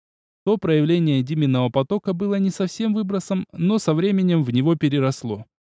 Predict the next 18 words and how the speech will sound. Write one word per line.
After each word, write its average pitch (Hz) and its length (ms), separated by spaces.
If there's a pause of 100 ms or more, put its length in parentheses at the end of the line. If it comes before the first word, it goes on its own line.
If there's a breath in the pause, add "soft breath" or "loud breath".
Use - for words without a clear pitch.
(320)
По 170 100
цели 214 260
применения 202 640
оставшиеся 156 760
спеллы 196 380
можно 127 320
поделить 135 500
на 113 140
атакующие 170 720
и 165 160
оборонительные, 143 880 (320)
хотя 120 300
многие 139 420
использовались 135 680
сразу 147 320
в 113 40
обоих 123 400
направлениях. 120 760